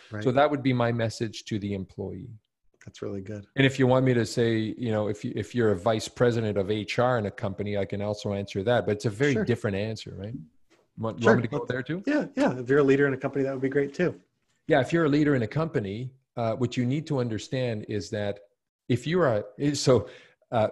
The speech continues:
Speaker 2: you need to understand one thing. The people who are struggling with this issue right now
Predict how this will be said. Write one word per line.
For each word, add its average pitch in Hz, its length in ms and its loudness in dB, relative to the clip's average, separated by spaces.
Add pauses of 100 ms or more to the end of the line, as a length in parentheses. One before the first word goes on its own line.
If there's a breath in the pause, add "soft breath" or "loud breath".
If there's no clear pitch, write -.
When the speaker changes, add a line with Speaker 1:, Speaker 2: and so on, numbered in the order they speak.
Speaker 2:
you 120 120 2
need 170 160 2
to 170 60 4
understand 127 420 0
one 117 200 -2
thing. - 320 -12 (1120)
The 139 200 0
people 147 580 -2
who 143 180 0
are 120 120 6
struggling 123 760 0
with 110 240 0
this 113 240 -4
issue 131 380 -4
right 101 220 -2
now 101 340 -8